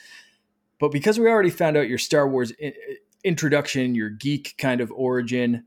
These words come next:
this time we're gonna play a little game. We're gonna play, uh, a modified version of, like,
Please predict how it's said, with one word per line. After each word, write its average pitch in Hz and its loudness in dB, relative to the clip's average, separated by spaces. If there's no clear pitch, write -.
this 175 -2
time 180 0
we're 151 2
gonna 139 2
play 135 -2
a 123 -2
little 117 -2
game. 107 -10
We're 135 -2
gonna 170 -2
play, 147 2
uh, 117 -2
a 117 -6
modified 143 0
version 135 2
of, 120 -2
like, 113 -4